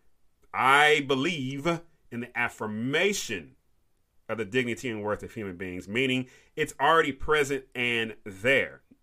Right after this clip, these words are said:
No entity is giving dignity and worth to me. That's my idea. Now, there are others who,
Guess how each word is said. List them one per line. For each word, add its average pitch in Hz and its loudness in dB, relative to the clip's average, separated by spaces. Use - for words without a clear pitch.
No 135 -2
entity 151 -6
is 92 -8
giving 117 -4
dignity 123 -4
and 104 -8
worth 101 -2
to 170 -6
me. 80 -12
That's 233 0
my 156 -2
idea. 80 -12
Now, 123 0
there 117 -2
are 123 4
others 190 4
who, 143 -2